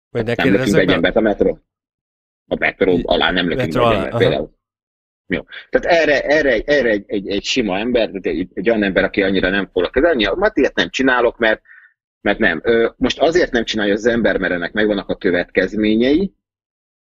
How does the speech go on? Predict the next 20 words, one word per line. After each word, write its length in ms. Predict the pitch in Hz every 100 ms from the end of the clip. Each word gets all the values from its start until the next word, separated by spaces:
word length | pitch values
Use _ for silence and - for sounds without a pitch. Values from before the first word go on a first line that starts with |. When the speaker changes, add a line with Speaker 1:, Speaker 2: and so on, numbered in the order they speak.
| _
Speaker 2:
azért 320 | 107 160 104
nem 140 | 104
csinálja, 380 | 107 120 120 127
mert, 260 | 131 131 -
mert 200 | 110 - 110
ilyet 180 | 104 110
nem 260 | 117 104 127
csinálunk. 640 | - 147 156 113 92 82
Hát 140 | 101 -
alapvetően 560 | 127 107 117 - 117
ilyet 200 | 117 117
nem 180 | - 123
csinálunk. 540 | - 143 123 95 85 85
Na 60 | 104
most 140 | 107 -
egyrészt 400 | 165 127 104 110
ugye 140 | 107
nyilván 340 | 127 147 113
az 120 | 101 101
ember 420 | 107 107 117